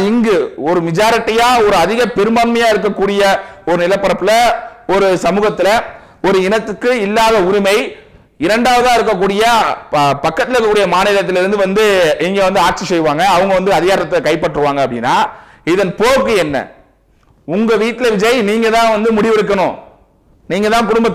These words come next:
தலைவர். உங்களோட ஃப்ரெண்டோட வீட்டுல இருந்து வந்து எடுக்க முடியாது, இல்ல கீர்த்தி சுரேஷ் அவங்க வீட்டுல வந்து முடிவெடுக்க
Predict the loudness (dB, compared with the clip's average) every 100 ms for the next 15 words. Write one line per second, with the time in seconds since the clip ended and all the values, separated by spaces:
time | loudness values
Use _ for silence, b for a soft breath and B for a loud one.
0 | 0 2 2 0 -6 -20 _ _ _ _
1 | _ _ _ _ -8 -2 2 0 0 0
2 | 2 4 2 0 0 0 2 2 2 2
3 | 0 2 2 2 0 -2 -8 B B B
4 | -2 0 0 -2 -2 -2 0 2 2 0
5 | 0 0 0 0 0 0 0